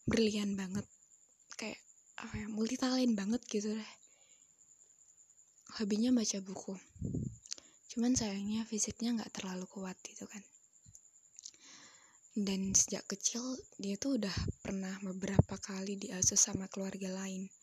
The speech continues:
Kayak modelnya kayak dititipkan. Entahlah alasannya kenapa. Jadi di usia,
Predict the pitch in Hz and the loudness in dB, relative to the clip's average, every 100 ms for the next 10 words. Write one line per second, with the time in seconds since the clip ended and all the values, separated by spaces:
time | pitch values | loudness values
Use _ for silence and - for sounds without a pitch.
0 | - - - - - - - 196 180 190 | -20 -20 -20 -20 -20 -12 -6 -4 -4 -6
1 | 320 190 190 185 196 220 202 196 - - | -6 -6 -4 -2 -2 -4 -4 -6 -8 -14
2 | - - - 214 208 - - - 214 - | -20 -20 -10 -4 -4 -4 -6 0 0 0
3 | - 185 175 170 - - - - - - | 0 0 8 12 12 12 6 2 -6 -20
4 | - - - - - _ - - - - | -20 -20 -20 -20 -20 _ -20 -20 -20 -20
5 | - - - 202 190 190 196 190 185 175 | -20 -20 -8 -6 -4 -6 -6 -6 -4 -6
6 | 196 190 - 208 220 185 - - - - | -6 -10 -12 -12 -12 -14 -16 -20 -20 -20
7 | - - - - - - - - - - | -20 -18 -18 -20 -20 -20 -20 -20 -20 -20
8 | - - - 202 180 185 220 226 - - | -20 -18 -6 -4 -4 -4 -4 -4 -8 -18
9 | - - 202 - 208 - 214 | -14 -8 -8 -4 -2 0 -2